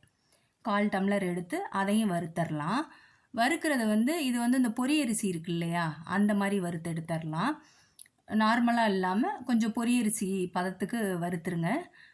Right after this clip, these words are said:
வறுத்துட்டு நம்ம என்ன பண்ண போறோம்னா, இது மூணையும் நல்லா ஆற வச்சிடணும். ஆற வச்சுட்டு நான் வந்து தனித்தனியா அரைக்கிறேன். ஏன்னா கம்மியா இருந்தனால,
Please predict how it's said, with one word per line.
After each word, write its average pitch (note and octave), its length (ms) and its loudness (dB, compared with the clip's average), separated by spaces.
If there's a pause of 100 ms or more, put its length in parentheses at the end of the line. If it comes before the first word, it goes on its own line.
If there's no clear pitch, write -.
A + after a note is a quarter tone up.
(140)
வறுத்துட்டு A#3 460 0
நம்ம G#3+ 220 2
என்ன G3+ 180 2
பண்ண G3+ 180 0
போறோம்னா, F3 500 -2
இது A3+ 160 2
மூணையும் A3+ 440 4
நல்லா G#3 360 2
ஆற F#3 440 0
வச்சிடணும். E3 480 -6 (640)
ஆற A#3 380 2
வச்சுட்டு G3 720 -4 (240)
நான் A#3 260 2
வந்து A#3 320 2
தனித்தனியா A3 560 2 (100)
அரைக்கிறேன். F3 460 -4 (560)
ஏன்னா A3 240 0
கம்மியா A3 440 2
இருந்தனால, F#3 460 -2